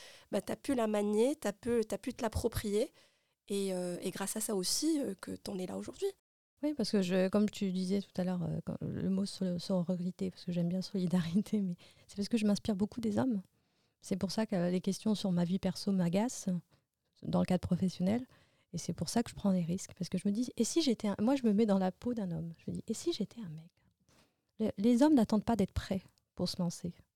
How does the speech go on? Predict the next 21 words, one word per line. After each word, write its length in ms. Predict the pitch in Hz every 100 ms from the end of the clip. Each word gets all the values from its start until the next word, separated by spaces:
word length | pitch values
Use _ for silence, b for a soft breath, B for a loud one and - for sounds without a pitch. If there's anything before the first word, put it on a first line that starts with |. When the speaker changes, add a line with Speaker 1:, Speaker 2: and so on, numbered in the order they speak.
| _ _ _ _ _
Speaker 2:
Donc, 160 | 180 -
ils 60 | 196
peuvent 180 | 269
lancer 280 | 262 196 -
leur 140 | 185 170
boîte 180 | 240 208
avec 140 | 151
zéro 340 | 147 151 170
euro, 400 | 170 151 226 269
avec, 340 | 247 160 160 -
euh, 300 | 151 151 151
une 260 | 165 196
petite 440 | - 226 - 214 185
idée, 400 | 180 190 240 240
et 40 |
puis, 260 | - - 180
euh, 100 | 165
voilà. 320 | 175 196 196 - B B B B B - -
Moi, 320 | 214 277 311 -
euh, 60 | - - _ -
la, 360 | 160 180 180